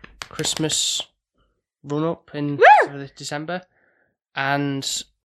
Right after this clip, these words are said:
Speaker 1: number ninety-nine episode,
Speaker 2: Yeah.
Speaker 1: official episode
Speaker 2: And
Speaker 1: of our
Speaker 2: it's
Speaker 1: show.
Speaker 2: Sophie's turn. But,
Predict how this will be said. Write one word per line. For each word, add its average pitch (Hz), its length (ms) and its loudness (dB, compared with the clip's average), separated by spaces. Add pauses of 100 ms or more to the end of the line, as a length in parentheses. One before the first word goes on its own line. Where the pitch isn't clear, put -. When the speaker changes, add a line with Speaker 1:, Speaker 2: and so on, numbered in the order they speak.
(140)
Speaker 1:
number 143 220 -4
ninety-nine 147 680 0 (520)
episode, 160 580 0 (240)
Speaker 2:
Yeah. 180 220 -4 (100)
Speaker 1:
official 151 320 0
episode 160 520 -4 (460)
Speaker 2:
And 196 340 2
Speaker 1:
of 202 120 2
our 143 120 -2
Speaker 2:
it's 143 80 -4
Speaker 1:
show. 160 380 -2
Speaker 2:
Sophie's 196 540 -6
turn. 185 340 -6 (960)
But, - 240 -14